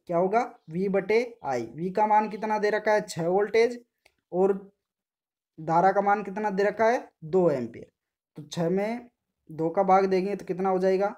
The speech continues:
तीन। राइट आंसर क्या हो जाएगा? ऑप्शन नंबर बी, तीन ओम। अगला क्वेश्चन, अगला क्वेश्चन दे रखा है, ट्रांसफार्मर के खालिस्तान को निर्धारित करने के लिए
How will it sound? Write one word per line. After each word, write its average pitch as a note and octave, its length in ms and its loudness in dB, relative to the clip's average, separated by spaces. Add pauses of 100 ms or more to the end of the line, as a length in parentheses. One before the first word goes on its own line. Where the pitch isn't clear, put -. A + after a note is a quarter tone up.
(380)
तीन। B2 260 -10 (200)
राइट D#3+ 220 0
आंसर G3 280 -2
क्या G3 120 0
हो G3+ 120 4
जाएगा? G3+ 340 2 (960)
ऑप्शन D#3+ 340 -4
नंबर F#3 260 0 (300)
बी, C3+ 240 -10
तीन G#3 480 -4 (220)
ओम। C3 240 -8 (160)
अगला F3+ 280 2
क्वेश्चन, G#3+ 480 -4 (640)
अगला G3+ 220 4
क्वेश्चन A#3+ 340 -2
दे A3 80 6
रखा A3+ 200 4
है, B3 40 8
ट्रांसफार्मर A3+ 600 4
के A#3 220 2
खालिस्तान G#3 600 0
को A3+ 140 0
निर्धारित G#3 640 2
करने G3+ 360 -2
के G3 120 -2
लिए C3 240 -4